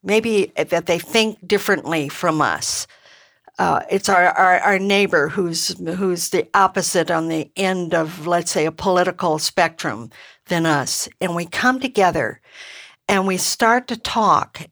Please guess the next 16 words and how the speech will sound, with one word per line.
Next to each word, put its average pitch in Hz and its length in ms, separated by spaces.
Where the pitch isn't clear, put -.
and 175 380
something 254 840
happens 190 1160
that 160 380
magically 196 880
we, 175 280
we, 185 360
we 175 160
go 208 280
down 196 500
deep 208 300
enough 170 400
to 170 120
find 226 720
that 180 400
place 170 720